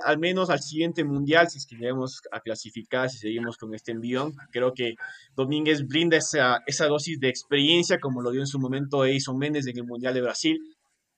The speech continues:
entonces, Domínguez, inamovible, creo que va a ser el titular. El segundo, y si es que algo le llega a pasar a Dida, sin duda alguna, es Hernán Galíndez, que creo que se ha sostenido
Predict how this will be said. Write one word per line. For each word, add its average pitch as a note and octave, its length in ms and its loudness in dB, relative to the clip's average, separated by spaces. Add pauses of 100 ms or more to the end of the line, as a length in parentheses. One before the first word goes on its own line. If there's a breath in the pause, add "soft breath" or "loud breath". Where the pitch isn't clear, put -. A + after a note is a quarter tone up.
(120)
entonces, C#3 640 -4
Domínguez, G3+ 640 4
inamovible, C#3+ 480 2
creo D#3 140 -2
que D3+ 100 -2
va C#3+ 80 6
a C3+ 40 2
ser D3 180 2
el C#3 140 2
titular. C#3+ 500 4
El C3 120 0
segundo, F3 580 4
y C#3+ 80 0
si C3 120 -10
es - 80 -14
que D3 100 -2
algo D#3 200 4
le B2+ 160 2
llega C3+ 180 2
a - 80 -4
pasar B2+ 320 -2
a B2+ 80 6
Dida, C#3 320 4
sin A#2 260 -10
duda C#3 200 2
alguna, C3 340 0
es B2 220 -2
Hernán A#2 320 -4
Galíndez, C3+ 460 -2
que - 100 -20
creo A2+ 120 -8
que A#2 140 -10
se - 160 -8
ha A2 80 -2
sostenido A2+ 680 -4